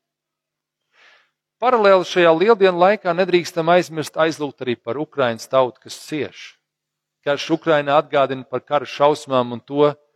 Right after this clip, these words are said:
cik gan nežēlīgi ļaunums var izpausties. Tas liek mums arī konkrētāk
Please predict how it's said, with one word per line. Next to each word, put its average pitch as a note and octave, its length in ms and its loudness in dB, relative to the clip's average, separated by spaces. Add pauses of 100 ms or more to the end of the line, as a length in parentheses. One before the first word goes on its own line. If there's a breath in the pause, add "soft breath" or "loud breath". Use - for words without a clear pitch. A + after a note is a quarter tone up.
(180)
cik C#3+ 220 -6
gan C#3 180 0
nežēlīgi B2+ 640 0
ļaunums C3+ 560 0
var A#2 160 -6
izpausties. G#2 840 -14 (640)
Tas D#3 240 -6
liek F#3+ 240 0
mums E3+ 320 -6
arī D3+ 160 0
konkrētāk D#3 720 0